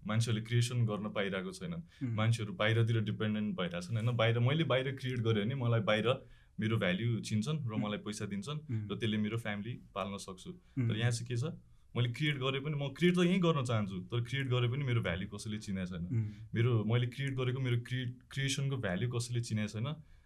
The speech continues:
Speaker 1: त्यसैले गर्दाखेरि म यहाँनिर किन गर्नु, म बाहिर जान्छु भनेर यहाँको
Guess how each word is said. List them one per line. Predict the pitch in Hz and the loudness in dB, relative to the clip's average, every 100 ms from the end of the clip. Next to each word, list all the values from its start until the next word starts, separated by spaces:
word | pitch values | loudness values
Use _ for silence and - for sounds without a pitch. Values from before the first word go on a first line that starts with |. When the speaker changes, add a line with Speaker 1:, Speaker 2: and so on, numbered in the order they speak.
| - | -8
Speaker 1:
त्यसैले | 120 117 123 | -4 -2 2
गर्दाखेरि | 107 104 107 127 | 2 2 0 0
म | 113 127 117 - _ - - - - - | 0 -2 -6 -16 _ -16 -14 -16 -14 -4
यहाँनिर | 110 113 110 | 2 2 2
किन | 120 110 | -2 0
गर्नु, | 110 104 92 | 2 2 0
म | |
बाहिर | 90 98 | 0 0
जान्छु | 104 104 110 | -2 -2 -2
भनेर | 95 113 | -2 0
यहाँको | 107 113 110 | 0 0 -4